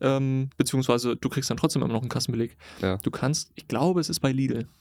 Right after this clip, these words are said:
Speaker 2: Ja.
Speaker 1: weil wir da relativ häufig einkaufen. Wenn du, wenn du deren App hast, äh,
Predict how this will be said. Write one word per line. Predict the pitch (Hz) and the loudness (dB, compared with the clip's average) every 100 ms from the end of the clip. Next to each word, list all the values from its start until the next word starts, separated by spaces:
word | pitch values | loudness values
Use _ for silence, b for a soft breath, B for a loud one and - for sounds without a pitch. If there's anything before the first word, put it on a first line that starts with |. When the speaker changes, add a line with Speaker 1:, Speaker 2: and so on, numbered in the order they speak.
| _ - | _ -4
Speaker 2:
Ja. | 98 95 | 0 0
Speaker 1:
weil | 120 | 0
wir | |
da | 123 123 | 0 -2
relativ | 123 131 131 | -2 -2 0
häufig | 131 131 | -2 0
einkaufen. | - 131 120 120 120 | 0 0 -2 -2 0
Wenn | 135 | 2
du, | 143 143 139 135 | 2 2 2 2
wenn | 127 | 2
du | 127 | 2
deren | 123 113 | 2 0
App | 135 - | -2 0
hast, | 143 - - _ | 0 0 -6 _
äh, | - | -10